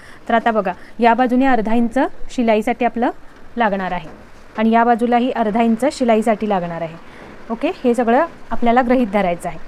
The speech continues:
तर आता हा पार्ट पहिला बरोबर आहे का बघूयात आणि मग आपण हे आणि हे अंतरसुद्धा क्रॉस मॅच करून बघणार आहोत. तर आता हा आपला साईडचा पार्ट घ्यायचा आहे. याच्यामध्ये अर्धा इंच शिलाई मार्जिन या बाजूला आपण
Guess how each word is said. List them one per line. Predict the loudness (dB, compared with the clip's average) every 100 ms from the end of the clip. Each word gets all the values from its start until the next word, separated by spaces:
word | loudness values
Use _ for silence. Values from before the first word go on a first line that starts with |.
| -10 -4 2
तर |
आता | 2 2
हा | 4 4
पार्ट | 4 4
पहिला | 4 2 4
बरोबर | 4 4 4
आहे | 2
का | 0
बघूयात | 0 2 0 2
आणि | 2
मग | 2 2
आपण | 2 2
हे | 2 2
आणि | 2 2
हे | 2
अंतरसुद्धा | 0 0 -4 -2 -4
क्रॉस | -2 -2 -2 -2
मॅच | -4 -2
करून | -2 0
बघणार | 0 0 -2 -4
आहोत. | -6 -12 -16 -20 -20 -20 -6 0
तर | 2 2 -4 -8
आता | -4 -2
हा | 0 -2
आपला | 0 -2 -2 -2
साईडचा | 0 0 -4
पार्ट | -2 0 0
घ्यायचा | -2 -2 -2
आहे. | -4 -4 -8 -12 -20 -10 0
याच्यामध्ये | 2 2 2 2 4
अर्धा | 2 2
इंच | 0 0 0
शिलाई | 0 0
मार्जिन | 0 -2 0 -2 -2 -6 -2
या | 0
बाजूला | 0 0 0
आपण | 0 0